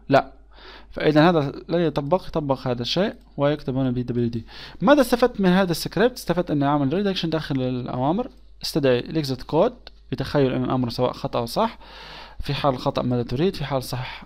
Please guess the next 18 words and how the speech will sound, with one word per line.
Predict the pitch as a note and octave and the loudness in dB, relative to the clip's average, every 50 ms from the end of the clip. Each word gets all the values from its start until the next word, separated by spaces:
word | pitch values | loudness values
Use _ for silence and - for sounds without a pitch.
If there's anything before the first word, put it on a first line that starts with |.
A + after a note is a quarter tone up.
| - - | -10 -6
ماذا | C3+ B2+ B2 | -4 -2 -2
تريد. | A#2+ - - B2 C#3+ F#3+ C4 - - - - - - - - - - - - - | -2 -4 -2 2 2 2 2 2 -4 -12 -18 -18 -18 -18 -18 -20 -18 -6 2 6
ايضًا | F#3 G3+ E3 C3+ B2 - - - - - | 8 8 8 6 4 0 -4 -12 -14 -8
كيفيه | - C3+ B2+ B2+ - F#3 D3+ C#3 | -4 -4 -4 -2 0 -2 -2 -2
استدعاء | - - B2+ C3 C3+ C3+ - - | -4 -6 0 2 4 4 4 2
امر | C#3+ C3 B2 A#2+ | 2 0 0 0
داخل | A2+ C3+ C#3 C#3 B2 - C3 A#2 A#2 A2+ A2+ A2 A2 | 2 4 4 4 2 -2 -4 -2 -2 -2 -2 -4 -2
هذا، | A#2 C3 C#3+ D#3 G3+ B3 - - - - - - - - - - - - - - - - - - - | 0 0 2 2 0 -4 -4 -10 -20 -20 -20 -20 -20 -20 -20 -20 -20 -20 -20 -20 -20 -20 -20 -14 -10
مثلًا | - C3 - C3 B2 B2 B2 A#2+ - - - - - - - - - - - | -10 -8 -4 -4 -4 -2 -2 -4 -6 -10 -12 -18 -20 -20 -20 -20 -20 -18 -10
كنت | - F#3+ G3 - | -6 -4 -2 0
استطيع | - - - F#3+ F#3 A#3+ A#3 G#3+ G#3 | 0 2 2 2 6 8 8 8 8
ان | G3+ | 6
اقوم | G3 F#3+ - - A3 F#3+ | 4 2 0 0 2 4
بعمل | F3+ F#3+ F#3+ F#3 F3 F3 E3+ | 4 4 4 4 4 4 2
هذا | E3 D#3+ | 2 2
الشيء | D#3 - - - A#2+ A2+ - | 0 -2 0 -2 -2 -4 -6
على | B2 A#2 A2+ | -10 -10 -10
فكره، | - - - D3 F3+ | -8 -4 -2 -2 -2